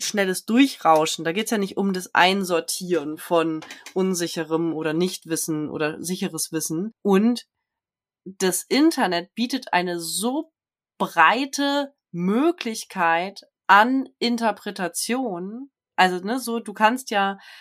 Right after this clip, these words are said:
wenn du nach bestimmten Sachen suchst, gibt es so viele Antworten, dass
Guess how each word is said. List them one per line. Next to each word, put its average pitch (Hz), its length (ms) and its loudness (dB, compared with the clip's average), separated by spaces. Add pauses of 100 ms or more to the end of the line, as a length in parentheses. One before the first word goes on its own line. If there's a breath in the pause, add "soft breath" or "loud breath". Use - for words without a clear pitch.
(160 loud breath)
wenn 202 180 -2
du 214 80 -2
nach 202 360 4
bestimmten 233 500 -2
Sachen 202 380 4
suchst, 226 540 -2 (280 loud breath)
gibt 226 260 -2
es 196 200 -2
so 247 260 0
viele 214 460 2
Antworten, 170 1000 0 (720)
dass 185 360 0